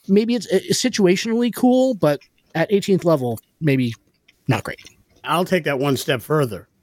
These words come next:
Speaker 2: Invisibility is a spell that wizards get at fifth level.
Speaker 1: Yeah.
Speaker 2: Why the
Speaker 1: It's a,
Speaker 2: heck
Speaker 1: it's a
Speaker 2: am I
Speaker 1: third level
Speaker 2: getting
Speaker 1: spell,
Speaker 2: a
Speaker 1: yeah.
Speaker 2: third level spell
Speaker 1: Yeah.
Speaker 2: at eighteenth level?
Speaker 1: Yeah.
Speaker 2: Weak sauce.
Speaker 1: Weak
Speaker 2: A
Speaker 1: sauce.
Speaker 2: frickin'
Speaker 1: Yeah.
Speaker 2: butt ton of weak sauce.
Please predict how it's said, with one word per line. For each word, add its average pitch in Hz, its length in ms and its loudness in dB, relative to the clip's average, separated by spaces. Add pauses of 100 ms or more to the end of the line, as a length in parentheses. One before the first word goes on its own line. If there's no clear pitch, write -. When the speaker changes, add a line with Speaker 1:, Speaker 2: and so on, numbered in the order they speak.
(240)
Speaker 2:
Invisibility 143 920 0 (640)
is 127 160 0
a 127 80 0
spell 120 600 -2 (200)
that 127 140 2
wizards 123 360 0
get 113 300 -2
at 113 140 -4
fifth - 240 -2
level. 92 320 -4 (500)
Speaker 1:
Yeah. 139 160 -2 (240)
Speaker 2:
Why 131 220 2
the 175 60 0
Speaker 1:
It's 165 80 0
a, 156 40 -2
Speaker 2:
heck 156 100 -2
Speaker 1:
it's 170 120 0
a 180 40 2
Speaker 2:
am - 40 0
I - 20 -2
Speaker 1:
third 185 140 2
level 151 80 -2
Speaker 2:
getting 135 180 2
Speaker 1:
spell, 123 160 -2
Speaker 2:
a 113 40 -6
Speaker 1:
yeah. 151 100 -2
Speaker 2:
third 147 180 -2
level 139 320 -2
spell 104 480 -4 (540)
Speaker 1:
Yeah. - 220 -10 (540)
Speaker 2:
at 170 220 -2 (140)
eighteenth 127 480 -4
level? 104 320 -6 (500)
Speaker 1:
Yeah. - 220 -6
Speaker 2:
Weak 139 320 2
sauce. - 520 -6 (280)
Speaker 1:
Weak 120 300 4
Speaker 2:
A - 120 -8
Speaker 1:
sauce. - 160 -2
Speaker 2:
frickin' 143 380 0
Speaker 1:
Yeah. 143 80 -2
Speaker 2:
butt 139 220 -2
ton 131 180 0
of 117 120 -2
weak 117 200 -2
sauce. - 480 -18